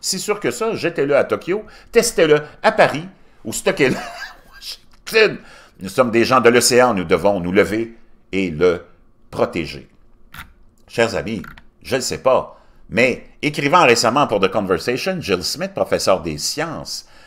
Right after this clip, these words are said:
de l'environnement à l'université de Portsmouth, a déclaré que la libération des eaux usées était la meilleure option. Le professeur Smith,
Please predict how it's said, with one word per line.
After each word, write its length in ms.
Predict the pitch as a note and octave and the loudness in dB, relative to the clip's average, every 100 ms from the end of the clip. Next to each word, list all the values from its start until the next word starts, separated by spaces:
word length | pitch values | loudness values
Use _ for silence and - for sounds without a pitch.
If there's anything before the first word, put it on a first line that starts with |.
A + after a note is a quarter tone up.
| - | -2
de 100 | F#2+ | 2
l'environnement 520 | A2+ G#2 G2 E2+ A2+ | 4 4 2 2 0
à 100 | G2 | -2
l'université 480 | E2+ E2 F2 - A#2 | -4 -2 -4 -4 -6
de 100 | E2+ | -8
Portsmouth, 800 | - - - - - A#2+ D#3+ G3+ | -4 -2 0 -2 -4 0 0 0
a 60 | |
déclaré 380 | F3+ G3 F#3+ A#2+ | -2 -2 -2 0
que 60 | G#2+ | -2
la 60 | |
libération 460 | G#2+ C3 G#2+ F#2+ B2 | 0 2 2 0 -4
des 200 | G2+ F#2+ | -4 -4
eaux 80 | B2+ | -4
usées 380 | G#2+ C3 F3 - - - _ - | -2 -4 -4 -8 -20 -20 _ -18
était 240 | - G#2 | 0 2
la 120 | F2+ | 2
meilleure 600 | D#2 F#2 F2+ F#2 F#2+ D2+ | 0 0 2 4 2 -2
option. 680 | D#2 - - - E2 F#2 E2+ - - | -10 -10 -14 -12 -8 -8 -8 -18 -6
Le 80 | E2+ | -2
professeur 480 | - C#3+ C3+ D#3+ C3 | 2 2 2 2 2
Smith, 600 | - - A3+ F3+ - | 0 0 4 4 2